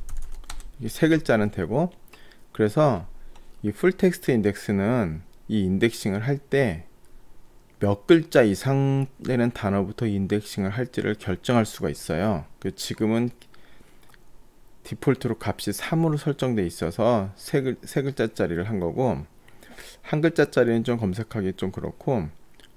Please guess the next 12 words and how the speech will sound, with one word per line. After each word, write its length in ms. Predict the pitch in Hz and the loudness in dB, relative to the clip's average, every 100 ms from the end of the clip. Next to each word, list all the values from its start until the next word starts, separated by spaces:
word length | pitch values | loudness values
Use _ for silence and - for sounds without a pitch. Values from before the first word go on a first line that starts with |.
| - | -12
두 200 | - 117 | 0 2
글자 300 | 123 127 120 | 2 2 2
이상을 300 | 95 107 101 | 2 2 -2
검색하고 500 | 98 87 98 - 82 | -2 -6 -8 -8 -8
싶다. 480 | 76 - - 73 65 - - | -8 -12 -6 -6 -6 -16 -18
그러면은 540 | - 90 82 92 117 110 - - - - - - | -8 -6 -4 -2 -2 -4 -18 -20 -20 -20 -20 -18
다음처럼 480 | - 90 92 - 92 | -8 -4 -4 -4 -4
하면 180 | 95 87 | -2 -2
됩니다. 580 | 90 82 80 78 123 156 - - - - - - - - - - - - - | -4 -6 -4 0 0 -2 -8 -18 -14 -14 -14 -14 -4 -2 -2 -4 -8 -10 -14
한번 320 | - 123 117 | -4 0 2
이렇게 300 | 95 107 - | 2 0 2
해보겠습니다. 840 | 123 107 98 - 92 87 87 123 156 | 4 4 2 0 -2 0 0 0 0